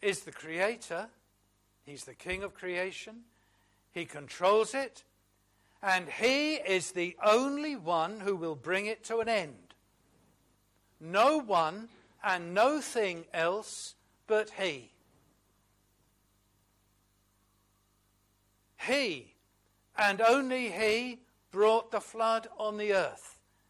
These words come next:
in Noah's day. You'll remember the story of Noah. You don't need me to go through that with you this morning.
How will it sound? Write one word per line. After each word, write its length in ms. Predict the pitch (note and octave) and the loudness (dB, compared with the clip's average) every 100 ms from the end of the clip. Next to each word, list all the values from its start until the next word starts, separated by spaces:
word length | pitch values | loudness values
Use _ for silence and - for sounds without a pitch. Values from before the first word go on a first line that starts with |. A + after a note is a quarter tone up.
| _ | _
in 240 | G3 F#3 F3+ | -6 -6 -2
Noah's 400 | F3+ F3 D#3+ - | -2 -2 -4 -8
day. 420 | D#3 C#3 G#2+ G2+ _ _ _ _ _ _ _ _ _ _ _ _ _ _ _ _ _ _ _ _ _ | -10 -10 -12 -20 _ _ _ _ _ _ _ _ _ _ _ _ _ _ _ _ _ _ _ _ _
You'll 120 | D3+ | -12
remember 380 | D#3 D#3 F3 F3+ | -10 -4 -4 -4
the 120 | E3 | -10
story 460 | D3+ - F3+ F3 E3 | -10 -6 -2 0 -2
of 120 | D3+ | -4
Noah. 280 | C#3 C#3+ D3+ | -4 -4 -4
You 100 | C#3+ | -6
don't 260 | C#3+ F3 E3 | -8 -8 -8
need 220 | E3 D3+ | -14 -14
me 100 | D3+ | -16
to 120 | D3+ | -14
go 220 | D#3 D#3+ | -6 -6
through 240 | D3 E3 D3+ | -6 -12 -8
that 200 | D#3+ D#3 | -8 -10
with 140 | C3+ | -12
you 160 | D#3+ D#3+ | -10 -10
this 240 | D3+ - | -12 -16
morning. 320 | E3+ D3+ C3 | -18 -20 -20